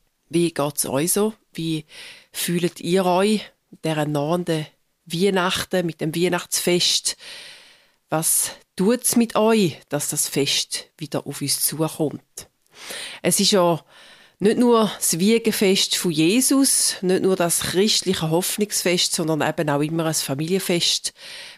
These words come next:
wo mit Spannungen kommt, mit Hoffnungen kommt, mit erfüllten Hoffnungen, enttäuschten Hoffnungen. Und jedes Jahr ist es eigentlich wieder so und man weiss nie genau, in was man denn reingeratet und wie man aus dem Ganzen wieder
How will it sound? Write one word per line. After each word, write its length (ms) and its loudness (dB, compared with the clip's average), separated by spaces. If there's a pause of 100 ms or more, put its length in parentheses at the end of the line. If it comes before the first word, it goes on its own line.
wo 280 2 (120)
mit 200 -2
Spannungen 540 2
kommt, 640 2 (380)
mit 240 -2
Hoffnungen 540 2
kommt, 580 0 (420)
mit 180 -6
erfüllten 520 2
Hoffnungen, 440 0
enttäuschten 720 2
Hoffnungen. 600 2 (680)
Und 400 4
jedes 360 2
Jahr 420 2
ist 120 -2
es 140 0
eigentlich 500 0 (200)
wieder 240 0
so 520 4
und 280 0
man 120 0
weiss 280 0
nie 160 2
genau, 320 2
in 160 -2
was 240 0
man 80 -4
denn 100 2
reingeratet 800 2
und 300 -2
wie 120 2
man 120 2
aus 160 -4
dem 120 0
Ganzen 400 -2
wieder 160 -4